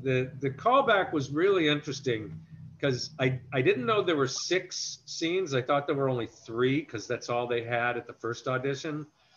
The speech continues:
And so I went in and thought, I, you know, I've read this once before. And, but now I'm in a room with Jerry and Larry David and all the other writers and,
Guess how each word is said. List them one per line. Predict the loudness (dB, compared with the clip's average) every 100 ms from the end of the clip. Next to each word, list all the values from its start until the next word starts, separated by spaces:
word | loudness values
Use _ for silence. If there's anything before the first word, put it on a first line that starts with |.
| _ _ -20 _ _ -2
And | 0 2
so | 4 6
I | 4
went | 4 2 4
in | 2 2 2 0 -4 -8 _ _ _ _ _ _
and | 0 2 2 -2 -8 _ _ _ _
thought, | 2 4 6
I, | 4
you | 2
know, | 2
I've | 0 2
read | 0 0
this | -4 -2
once | -2 -2
before. | -6 -6 -2 -2 -2 -6 _ _ _ _ _ -2
And, | 0
but | 2
now | 4 4 6
I'm | 4 4
in | 2
a |
room | 4 4 4 2
with | 0 -2
Jerry | 0 4 6 6 4 2
and | 0
Larry | 0 2 2
David | 2 2 4 4 2 2
and | 2 0
all | 0
the | 0 0
other | 0 0
writers | 0 0 0 0 -2 -2 -4
and, | -10 -12